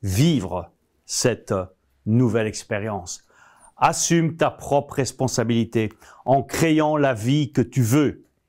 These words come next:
et que tu mérites. Ça vaut la peine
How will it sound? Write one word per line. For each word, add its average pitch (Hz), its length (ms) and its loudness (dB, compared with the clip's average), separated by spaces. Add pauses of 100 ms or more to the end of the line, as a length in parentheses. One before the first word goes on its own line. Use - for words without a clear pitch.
(160)
et 120 180 0
que 120 100 -2
tu 117 200 0
mérites. 104 520 -2 (540)
Ça - 240 2
vaut 160 180 2
la 160 120 4
peine 110 440 -4